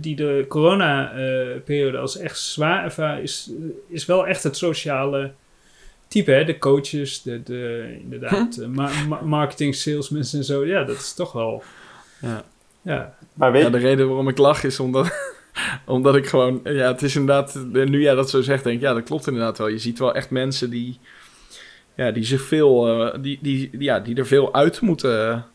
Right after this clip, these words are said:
Speaker 2: moeten gooien. En dat gebeurt dan inderdaad veel in LinkedIn, eh, berichten en zo. Ja, dat is, eh, dat is de, de, hey, de, de, de extroverten hebben het ook niet makkelijk, hè? Hebben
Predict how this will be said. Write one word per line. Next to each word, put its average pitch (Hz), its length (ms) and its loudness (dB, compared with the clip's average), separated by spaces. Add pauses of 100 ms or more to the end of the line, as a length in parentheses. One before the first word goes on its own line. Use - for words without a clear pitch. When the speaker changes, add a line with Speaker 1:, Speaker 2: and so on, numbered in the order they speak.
(120)
Speaker 2:
moeten 123 240 -10
gooien. 113 480 0
En 113 120 -6
dat 117 160 -4
gebeurt 123 300 -2
dan 110 200 -4
inderdaad 110 380 -8
veel 117 340 -2
in 110 140 -4
LinkedIn, 113 440 -6
eh, 101 200 -4
berichten 107 440 -6
en 98 80 -8
zo. 101 260 -8 (1200)
Ja, - 240 -12 (140)
dat 110 220 -14
is, 110 220 -8
eh, 87 320 -6 (160)
dat 113 180 -12
is - 260 -12
de, 143 180 -6
de, 131 240 0 (480)
hey, 151 280 -2
de, 139 320 0
de, 143 180 0 (240)
de 151 80 -4
extroverten 160 500 -4
hebben 156 180 -2
het - 100 -6
ook 196 80 0
niet 160 120 2
makkelijk, 95 380 -4
hè? - 60 -8
Hebben 139 120 -10